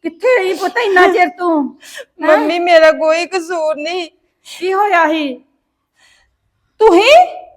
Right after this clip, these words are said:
Speaker 2: ਤੁਸੀਂ ਇੱਥੇ ਕੀ ਕਰਨ ਡਈਆਂ ਜੇ? ਮੈਨੂੰ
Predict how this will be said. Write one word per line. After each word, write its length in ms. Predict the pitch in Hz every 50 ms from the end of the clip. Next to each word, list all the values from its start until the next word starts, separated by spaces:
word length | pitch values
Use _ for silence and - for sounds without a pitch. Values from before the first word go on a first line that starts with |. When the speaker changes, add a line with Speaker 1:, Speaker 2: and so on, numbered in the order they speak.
| _ _ _ _ _ _ _ _ _ _ _ _ _ _ _ _ _ -
Speaker 2:
ਤੁਸੀਂ 280 | 440 427 415 453 453 440
ਇੱਥੇ 220 | 440 440 466 523
ਕੀ 120 | 508 523 508 427
ਕਰਨ 240 | 508 508 480 403
ਡਈਆਂ 260 | 392 415 415 427 427 453 415
ਜੇ? 140 | 440 381 320 311 - _ _ _ _ _ _ _ _ _ _ _ _ _ - - _ _ _ -
ਮੈਨੂੰ 360 | 381 392 415 453 440 427 508